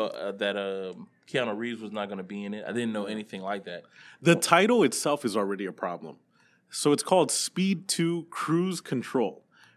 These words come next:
Speaker 2: Cruise, as in, like, a pun, because the
Speaker 1: Yeah.
Speaker 2: t-, the, so the fact that they added a pun into the title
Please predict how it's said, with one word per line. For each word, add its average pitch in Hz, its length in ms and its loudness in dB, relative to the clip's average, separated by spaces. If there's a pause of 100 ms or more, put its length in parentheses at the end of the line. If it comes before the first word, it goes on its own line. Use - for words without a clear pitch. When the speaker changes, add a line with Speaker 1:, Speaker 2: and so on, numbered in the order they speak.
Speaker 2:
Cruise, 170 800 4 (540)
as 135 240 6
in, 139 120 0
like, 127 260 2
a 123 80 4
pun, 135 500 0
because 117 640 -2 (460)
the 120 80 -6
Speaker 1:
Yeah. 110 160 2
Speaker 2:
t-, 170 120 2
the, 143 240 2 (360)
so 170 220 6
the 160 140 6
fact 262 220 6
that - 140 6
they 190 120 6
added 180 280 8
a 147 60 8
pun 165 420 4
into 160 280 4
the 143 120 6
title 190 560 4